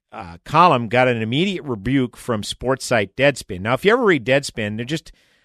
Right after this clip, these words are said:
a bunch of foul-mouthed cretins on there, in my opinion. I can't hardly stomach to, to read it. I just can't. And forget the leftist politics. I don't even care about that. Yeah, they're leftists, and they, they occasionally delve into political issues. And if they want to write about politics,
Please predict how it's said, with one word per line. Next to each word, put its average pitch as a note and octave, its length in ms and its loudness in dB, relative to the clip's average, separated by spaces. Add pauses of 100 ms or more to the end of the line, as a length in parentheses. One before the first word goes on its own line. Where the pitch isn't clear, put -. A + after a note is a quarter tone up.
(140)
a B2+ 100 -14
bunch D3 200 2
of C3 80 -4
foul-mouthed C#3 600 0
cretins A2 480 -6
on D#2+ 160 -10
there, D#2+ 140 -14
in F2 60 -10
my F#2+ 140 -4
opinion. F2+ 320 -8
I A2+ 40 -2
can't F3+ 200 -2
hardly D#3+ 240 2
stomach C3 380 -4
to, G2 240 -8
to - 100 -10
read G2+ 240 -4
it. - 180 -20 (460)
I A#2+ 80 -6
just C3 160 -4
can't. C#3 300 -2 (260)
And E3 100 -4
forget - 300 2
the F#3+ 80 0
leftist E3 400 2
politics. C#3+ 580 -2
I G3 120 2
don't C4+ 160 2
even E3+ 140 -2
care F3 200 4
about B2 220 2
that. A2+ 120 -6
Yeah, A#3 220 4
they're A3 140 2
leftists, G3 680 -2
and D#3+ 200 0
they, D#3+ 240 2
they E3+ 320 4
occasionally E3 540 2
delve C#3+ 280 6
into D#3 160 -4
political C#3+ 640 -2 (260)
issues. D#3+ 560 0 (220)
And F#3+ 140 2
if - 40 2
they G#3+ 120 6
want A3 180 4
to A3 60 4
write G3 200 6
about G3 280 2
politics, D#3 640 0